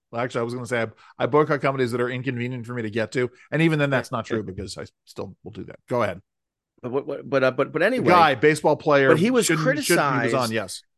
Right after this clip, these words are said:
Speaker 2: for an anti-gay, uh, homophobic, uh, tweet.
Speaker 1: Yes.
Speaker 2: It's not homophobic to believe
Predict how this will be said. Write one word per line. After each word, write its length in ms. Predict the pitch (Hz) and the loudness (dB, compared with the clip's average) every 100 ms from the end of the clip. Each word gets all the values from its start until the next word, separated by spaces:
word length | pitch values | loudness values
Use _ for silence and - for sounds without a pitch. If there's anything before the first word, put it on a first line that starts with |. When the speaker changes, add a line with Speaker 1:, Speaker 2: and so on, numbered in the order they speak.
| - | -2
Speaker 2:
for 280 | 175 160 151 | 4 8 8
an 120 | 143 - | 6 0
anti-gay, 1700 | 175 220 226 226 214 190 - _ _ - 131 135 147 151 156 151 - _ | 0 0 0 -4 -4 -8 -14 _ _ -14 0 4 6 6 4 2 -2 _
uh, 380 | - - 90 160 | -12 -10 -8 -4
homophobic, 840 | 165 190 160 - 151 139 131 - - - | -2 0 0 2 4 4 -2 -10 -14 -6
uh, 180 | 120 110 | -4 -4
tweet. 480 | - 127 90 - - _ _ | -6 -6 -6 -10 -20 _ _
Speaker 1:
Yes. 400 | 117 117 - - - _ _ | -6 -6 -6 -16 -20 _ _
Speaker 2:
It's 320 | 165 233 - 156 | 2 2 2 2
not 580 | 170 208 277 - - - _ _ _ _ _ | 2 4 0 -2 -10 -12 _ _ _ _ _
homophobic 640 | 190 214 - 147 98 117 - _ _ _ _ _ _ _ _ _ _ _ _ _ _ _ _ _ _ _ _ _ _ _ | 0 0 2 0 2 -4 -8 _ _ _ _ _ _ _ _ _ _ _ _ _ _ _ _ _ _ _ _ _ _ _
to 60 | 123 | -6
believe 720 | 120 156 143 101 98 - | 2 4 4 2 -4 -12